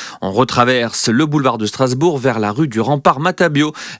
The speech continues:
qui mène au marché Victor Hugo, du mardi au dimanche, de sept heures à quatorze heures, réputé pour sa qualité et ses produits du terroir.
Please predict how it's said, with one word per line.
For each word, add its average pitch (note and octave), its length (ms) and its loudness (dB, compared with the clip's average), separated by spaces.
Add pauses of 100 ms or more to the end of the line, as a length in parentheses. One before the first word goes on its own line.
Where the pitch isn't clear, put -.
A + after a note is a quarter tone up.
(140)
qui D#3 160 -2
mène C3+ 380 2
au C#3 80 2
marché A#2+ 320 0
Victor G2 320 -4
Hugo, B2+ 460 2
du A2+ 260 0
mardi C#3+ 320 0
au G#2+ 60 2
dimanche, D3 520 -2
de B2 140 0
sept A2+ 300 -2
heures G2 100 -2
à F#2 80 -2
quatorze F#2 400 -4
heures, B2 180 2 (400)
réputé G2+ 320 -4
pour G2+ 160 -2
sa G2+ 140 -2
qualité D#3 500 2
et E3+ 60 0
ses A2 180 -2
produits E3+ 480 0
du A#2+ 100 -2
terroir. G#2 460 0